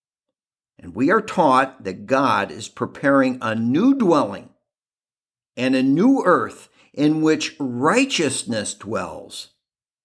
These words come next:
in which happiness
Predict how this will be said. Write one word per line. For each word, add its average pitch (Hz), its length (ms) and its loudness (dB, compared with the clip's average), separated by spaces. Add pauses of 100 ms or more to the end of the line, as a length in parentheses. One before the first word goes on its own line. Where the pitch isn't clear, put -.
(1500)
in 185 280 0
which 185 320 2
happiness 175 880 -2